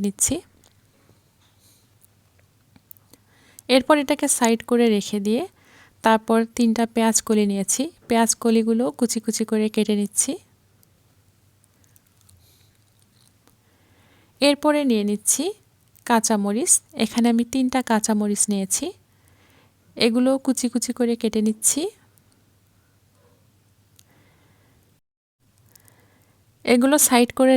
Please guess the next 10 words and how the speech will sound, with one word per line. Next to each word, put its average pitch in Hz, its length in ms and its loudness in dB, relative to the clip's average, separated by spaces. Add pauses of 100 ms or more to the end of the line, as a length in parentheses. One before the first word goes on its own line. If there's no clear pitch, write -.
রেখে 214 240 0 (100)
দিয়ে 220 180 0 (260)
একটা 214 160 0 (100)
বাটি 208 280 4
নিয়ে 233 160 4
নিচ্ছি, 214 240 -2 (100)
আর 240 160 4
বাটিতে 226 320 0 (160)
একটা 196 240 0
ডিম 226 140 6